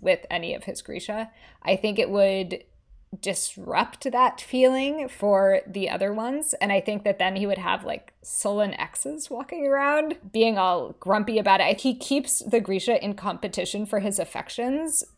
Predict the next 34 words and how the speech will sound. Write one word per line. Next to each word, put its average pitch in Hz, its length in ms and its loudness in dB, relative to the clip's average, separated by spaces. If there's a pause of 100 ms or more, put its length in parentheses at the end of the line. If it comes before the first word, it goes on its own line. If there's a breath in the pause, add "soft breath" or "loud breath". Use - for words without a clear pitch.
(260)
but 214 340 4
he 214 280 -4
keeps - 480 2
it, 262 220 6
I 202 100 0
think, 208 340 -4 (680 loud breath)
ambiguous 220 880 4
and 202 180 -2
competitive 214 760 0
enough 185 560 -2
in 214 140 0
a 202 60 0
way 185 340 4
that 180 140 0
it - 160 0
would 185 240 -6
not 180 200 -4
be - 160 -8
if - 100 -8
he 185 120 -6
were - 340 -8
actually 180 600 -8
sexually - 500 -2
involved - 460 -4
with 226 140 -4
them. 247 300 0 (520 loud breath)
The, 233 320 8
for 247 160 10
Book - 400 0
Darkling, 175 680 -2 (160)
what 190 320 -2
all 233 140 2
these 262 200 0
things 214 460 -4